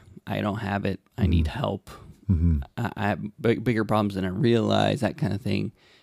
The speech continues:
Speaker 1: And then we move into kind of some hope and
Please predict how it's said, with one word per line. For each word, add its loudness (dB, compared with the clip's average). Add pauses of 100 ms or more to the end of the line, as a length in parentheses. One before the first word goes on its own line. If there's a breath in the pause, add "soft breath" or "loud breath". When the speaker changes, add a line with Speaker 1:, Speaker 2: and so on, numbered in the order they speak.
(160 soft breath)
Speaker 1:
And -2
then 0
we 0
move 0
into -2
kind -8
of -12
some -12
hope -4
and -6